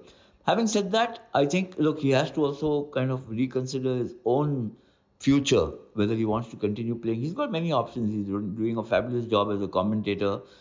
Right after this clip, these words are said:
He's still fit. There's no question about it. But sometimes what happens is that if you lose a little edge, a little bit of the motivation, a little bit of the focus,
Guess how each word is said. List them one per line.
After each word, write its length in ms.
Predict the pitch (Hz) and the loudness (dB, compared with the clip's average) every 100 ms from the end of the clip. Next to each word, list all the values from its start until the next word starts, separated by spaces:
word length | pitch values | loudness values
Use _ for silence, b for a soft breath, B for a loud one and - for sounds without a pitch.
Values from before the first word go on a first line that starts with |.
| b b b | b b b
He's 160 | - 170 | 0 0
still 180 | 269 247 | 2 -2
fit. 640 | - 220 165 - - - | 2 2 2 -2 -12 -4
There's 140 | 120 117 | 0 0
no 120 | 143 | 0
question 340 | 135 123 135 | 0 0 0
about 280 | 120 110 104 | 2 2 2
it. 260 | - - 135 | -2 -6 -8
But 140 | 135 | -4
sometimes 400 | 151 160 175 175 | -4 -2 -2 0
what 120 | 165 | 0
happens 360 | 151 143 160 165 | 0 -2 -2 -4
is 120 | 160 | -2
that 140 | 165 160 | -2 -2
if 80 | |
you 120 | 165 160 | -4 -2
lose 240 | 190 214 | 0 0
a 40 | |
little 380 | 190 170 196 214 | 0 0 0 0
edge, 260 | 160 139 123 | 2 4 2
a 100 | 113 | 2
little 280 | 135 165 185 | 0 -2 -4
bit 140 | 165 | -4
of 160 | 170 160 | -6 -6
the 60 | |
motivation, 640 | 135 131 135 127 120 123 120 | -2 -2 0 -2 -4 -8 -4
a 20 | |
little 200 | 135 165 | -2 -2
bit 180 | 160 156 | -2 -6
of 120 | 156 | -6
the 80 | 135 | -6
focus, 520 | - 117 127 113 | -4 -2 0 -2